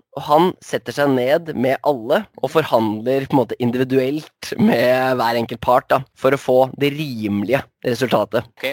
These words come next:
Speaker 2: og det gikk?
Speaker 1: Og det gikk visst nok da, ikke sant? Eh, som han sier, det er på en måte ingen som blir kjempefornøyd, men alle blir ok fornøyd, sånn at de i hvert fall samtykker til det som, eh, til det resultatet som blir gitt. Eh,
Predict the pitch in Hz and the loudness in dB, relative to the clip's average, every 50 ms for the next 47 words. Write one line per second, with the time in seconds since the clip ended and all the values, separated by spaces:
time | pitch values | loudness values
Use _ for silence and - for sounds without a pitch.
0 | 139 131 117 117 117 135 165 - - - - _ - 143 156 160 180 185 180 160 | -6 -8 -8 -8 -6 -8 -8 -10 -14 -20 -12 _ 0 2 4 4 4 4 2 2
1 | 175 165 165 151 131 127 123 _ _ - - - 127 117 - - - 117 110 - | 2 2 2 2 0 0 -2 _ _ -20 -10 -8 -6 -6 -4 -2 0 -2 0 0
2 | - 104 101 104 127 147 156 - - - 107 120 123 123 123 127 127 127 135 135 | -2 -4 0 2 2 2 2 0 -4 -4 0 2 2 2 2 2 0 2 2 0
3 | 135 131 135 123 135 139 123 127 135 143 139 151 139 143 139 131 120 110 107 127 | 0 0 0 -2 -2 -2 -2 -2 -4 -2 0 0 0 0 0 0 0 0 0 -2
4 | 120 117 120 120 110 107 - - - - 151 113 104 - - 104 95 113 123 151 | -2 0 -2 -2 -4 -6 -12 -10 -4 -2 -2 -2 -2 -6 -10 -10 -4 0 2 2
5 | 190 220 208 165 135 - _ _ - 117 123 127 127 123 123 117 - - 123 120 | 2 2 0 -4 -8 -18 _ _ -2 2 4 4 4 4 2 0 -2 -2 -4 -4
6 | 110 107 107 107 110 110 107 104 101 104 107 107 107 107 107 107 110 104 - - | -4 -4 -6 -4 -4 -4 -4 -6 -8 -6 -6 -4 -4 -4 -4 -4 -4 -6 -6 -8
7 | _ - 123 120 117 - - 123 123 123 - 143 147 170 214 226 214 160 127 120 | _ -6 -4 -4 -4 -2 0 2 2 2 4 4 4 4 4 2 2 2 2 2
8 | - 123 120 113 - 113 113 117 117 107 113 - - 117 110 101 - 107 - 117 | 2 0 -2 -2 -2 -2 -2 -2 -2 -4 -4 -2 -2 -2 -2 -2 -4 -6 -6 -6
9 | 110 113 113 104 113 113 113 110 - - 113 113 113 113 113 113 117 113 110 - | -4 -4 -4 -2 -2 -4 -4 -4 -2 -2 0 2 2 2 2 2 2 0 0 -2
10 | - 113 117 113 110 117 110 110 110 110 - 113 113 123 147 180 202 - - _ | -4 -6 -6 -4 -4 -4 -2 -2 -2 -2 -2 -4 -2 0 0 0 -2 -2 -6 _
11 | - - 127 123 117 | -2 2 2 4 4